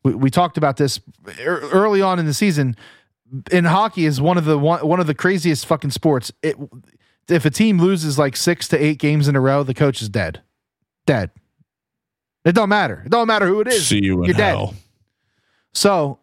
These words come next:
Speaker 1: I'll tell you what. If they lose, if they lose, um, tomorrow against the Rangers,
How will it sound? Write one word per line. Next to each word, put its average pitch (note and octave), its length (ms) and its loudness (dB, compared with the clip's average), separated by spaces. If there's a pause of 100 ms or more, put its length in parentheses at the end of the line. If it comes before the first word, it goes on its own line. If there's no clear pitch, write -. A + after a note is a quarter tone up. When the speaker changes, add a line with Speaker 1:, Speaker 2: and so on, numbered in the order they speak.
(160)
Speaker 1:
I'll D#3+ 180 0
tell G3 200 0
you F3 80 2
what. D#3 260 -2 (840)
If D#3 160 0
they G3+ 160 2
lose, G#3 540 2
if D3+ 140 -2
they A3 160 2
lose, G#3 420 0
um, C3 380 0
tomorrow D3+ 440 0
against C#3+ 300 -2
the C3+ 80 -2
Rangers, C#3+ 640 -2